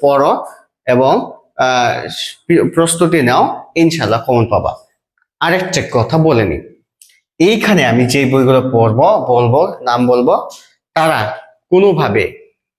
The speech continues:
কোনো ক্রমে আমাকে কোনো একটা পয়সাও দেয়নি বা তাদের সাথে আমার কোনো যোগাযোগ নাই যে তাকে, তারা আমাকে টাকা দিয়ে প্রমোশন করাচ্ছে। আরেকটা কথা বলে নিই, সে বইগুলো থেকে তোমার যে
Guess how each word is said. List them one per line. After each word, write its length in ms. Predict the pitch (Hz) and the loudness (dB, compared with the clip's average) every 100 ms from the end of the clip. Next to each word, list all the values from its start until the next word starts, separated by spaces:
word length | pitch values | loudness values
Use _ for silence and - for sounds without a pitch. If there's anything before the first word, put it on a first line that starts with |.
| - | 0
কোনো 180 | 196 | 2
ক্রমে 440 | 214 214 160 123 98 - - _ _ - | 2 2 2 0 -2 -8 -20 _ _ -6
আমাকে 580 | 156 202 185 120 101 - - - | -2 0 0 0 -2 -4 -16 -2
কোনো 360 | 160 165 165 165 | 2 2 0 -4
একটা 320 | 131 - 143 | -6 -4 -4
পয়সাও 480 | 139 151 165 190 190 | -2 0 0 2 2
দেয়নি 260 | 175 170 | 2 2
বা 360 | 180 120 120 120 - _ | 2 0 -2 -4 -14 _
তাদের 220 | 151 151 | -2 -2
সাথে 200 | 165 170 | 0 0
আমার 180 | 151 135 | 0 0
কোনো 220 | 127 120 | 2 0
যোগাযোগ 420 | 110 139 143 147 127 | 2 2 2 2 0
নাই 220 | 127 185 - - _ - | 0 -2 -6 -18 _ -12
যে 500 | 120 127 120 120 120 - - | -4 0 0 -2 -6 -6 -4
তাকে, 200 | 143 127 | -4 -4
তারা 400 | 143 101 127 135 | -2 -2 -2 -2
আমাকে 240 | 131 127 131 | 0 0 -2
টাকা 300 | 139 135 143 | -4 -4 -2
দিয়ে 420 | 127 202 - - - | 0 -2 -2 -12 -2
প্রমোশন 400 | 123 120 123 113 | 0 0 0 0
করাচ্ছে। 480 | 113 104 - - - _ _ _ _ _ - | 0 -4 -6 -10 -10 _ _ _ _ _ -6
আরেকটা 320 | 156 185 196 | -4 -2 0
কথা 180 | 196 180 | 0 2
বলে 220 | 135 117 | 2 2
নিই, 400 | 113 202 - - - _ _ - - | 4 2 -2 -14 -20 _ _ -16 -4
সে 200 | - 151 | 0 2
বইগুলো 480 | 147 165 170 190 | 2 2 4 2
থেকে 520 | 190 185 175 175 185 185 | 0 0 0 0 -2 0
তোমার 220 | 156 151 | 0 2
যে 80 | 147 | 0